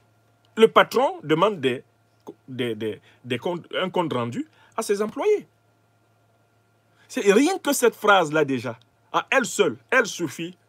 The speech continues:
à être en réalité un casus belli diplomatique. Un président n'appelle pas un autre président pour lui demander de rendre compte de la situation de son pays.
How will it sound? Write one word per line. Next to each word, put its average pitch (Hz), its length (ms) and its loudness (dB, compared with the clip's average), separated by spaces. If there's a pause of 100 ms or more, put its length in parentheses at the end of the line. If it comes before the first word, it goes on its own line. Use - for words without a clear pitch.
(160)
à 139 220 -6
être 196 240 2
en 139 80 0
réalité 135 400 0
un 175 140 -2
casus - 760 -4 (560)
belli 147 360 0
diplomatique. 123 600 -8 (600)
Un 233 160 2
président 156 520 2 (460)
n'appelle 165 360 4
pas 190 140 6
un 190 100 2
autre 185 160 0
président 147 420 -2
pour 208 120 -6
lui 165 100 2
demander 160 280 2
de 165 80 4
rendre 202 320 4
compte 208 200 4
de 151 60 -4
la 139 60 2
situation 143 480 -4
de 151 80 -10
son 127 160 -10
pays. 180 240 -10